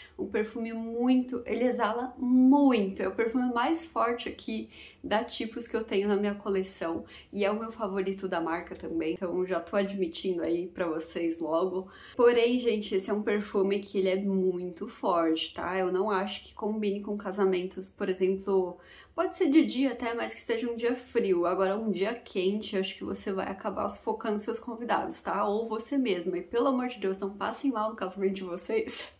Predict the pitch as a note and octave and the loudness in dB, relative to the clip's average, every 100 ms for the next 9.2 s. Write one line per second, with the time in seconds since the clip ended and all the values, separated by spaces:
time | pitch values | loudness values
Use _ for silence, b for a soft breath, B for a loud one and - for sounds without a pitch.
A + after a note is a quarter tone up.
0 | - - - G#3 A3 B3+ B3 A#3 A3+ A3+ | -16 -12 -8 -2 2 2 2 -2 -6 -8
1 | - A3 A3 A3 G#3 G#3 G#3+ G#3+ G3+ G#3 | -4 -4 -2 0 0 0 -4 -2 -4 -4
2 | A3 G#3 G#3 - F#3 F#3 F#3 F#3+ F#3+ F#3+ | -6 -6 -8 -8 -8 0 4 8 8 6
3 | F#3+ - G#3+ G#3+ G#3 - G#3 - G#3+ G#3 | 0 -4 -6 -6 -8 -10 -8 -4 -2 -2
4 | F#3+ E3+ F#3 F3+ F3 F#3 - - F#3+ F#3+ | -6 -2 0 0 -2 -8 -12 -8 -6 -6
5 | - F3+ E3+ F#3 F#3 F3 - F#3 - - | -6 -4 -2 0 0 -2 -6 -6 -6 -4
6 | F#3 F3 F3 F#3+ G3 B B B - G3 | 0 0 0 -2 -4 B B B -4 -4
7 | G3+ G#3+ G3 G3 F#3+ G3 F3 F#3 A3+ - | -2 2 2 4 4 4 0 -4 -4 -4
8 | - - - - _ - G3+ G3+ G3 F#3+ | -4 -6 -6 -10 _ -6 -6 0 6 6
9 | G#3 A3 | 4 -2